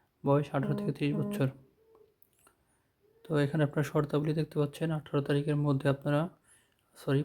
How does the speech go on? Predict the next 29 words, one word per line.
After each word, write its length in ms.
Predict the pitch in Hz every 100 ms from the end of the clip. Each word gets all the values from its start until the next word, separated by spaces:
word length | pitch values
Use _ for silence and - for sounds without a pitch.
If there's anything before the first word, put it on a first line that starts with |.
| 143
পনেরো 220 | - 156 160
তারিখের 340 | 160 156 160
মধ্যে 280 | 156 143 151
আপনাদের 280 | 143 151 147
আবেদনপত্র 680 | 143 147 147 139 - 151 175 - _ -
পাঠাতে 340 | 143 143 143
হবে। 220 | 135 135 131 - - - _ _ -
আবে-, 600 | 143 139 - _ _ -
আবেদনপত্রের 500 | 147 151 151 156 156
সাথে 280 | 139 147 147
আপনারা 240 | 139 156
আবেদনপত্রে 640 | 143 147 147 147 - 151 175 - _ _ _ _ _ - -
পদের 240 | - 156 156
নাম 220 | 151 151
লিখবেন, 320 | 147 143 156
প্রার্থীর 360 | 147 147 143 151
নাম 200 | 147 147
লিখবেন, 320 | 143 143 156
পিতার 360 | 151 151 156 156
নাম 220 | 156 151
লিখবেন, 420 | 147 143 147 165 - _ _ _ -
মানে 160 | 160 156
যে 160 | 151
পদে 240 | 156 160 156
আপনি 180 | 151 156
আবেদন 200 | 156 160
করতে 180 | 156
চান 160 | 156 151
সেই 160 | 143